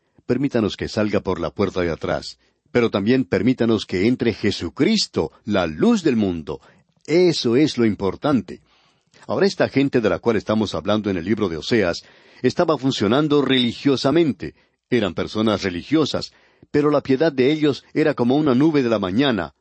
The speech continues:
solamente rito y ceremonia. Y aquí leemos, "Y como el rocío de la madrugada que se desvanece." Y eso era todo lo que la religión de ellos era.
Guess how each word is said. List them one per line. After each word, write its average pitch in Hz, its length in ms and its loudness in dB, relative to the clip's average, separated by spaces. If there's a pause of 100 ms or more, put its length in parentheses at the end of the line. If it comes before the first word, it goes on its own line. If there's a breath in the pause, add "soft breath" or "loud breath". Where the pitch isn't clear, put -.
(200)
solamente 123 640 0
rito 160 420 0
y 156 60 0
ceremonia. 104 640 0 (760)
Y 110 80 -2
aquí 147 160 -2
leemos, 120 460 2 (280 soft breath)
"Y 135 140 2
como 127 240 2
el 120 120 2
rocío 151 480 2
de 131 80 0
la 117 100 2
madrugada 110 640 0 (160 soft breath)
que 127 140 -2
se 113 160 0
desvanece." 98 640 0 (540)
Y 135 140 0
eso 156 200 -2
era 165 140 0
todo 180 320 0
lo 147 100 2
que - 80 -4
la 135 120 2
religión 127 400 0
de 160 120 4
ellos 165 260 0
era. 165 280 0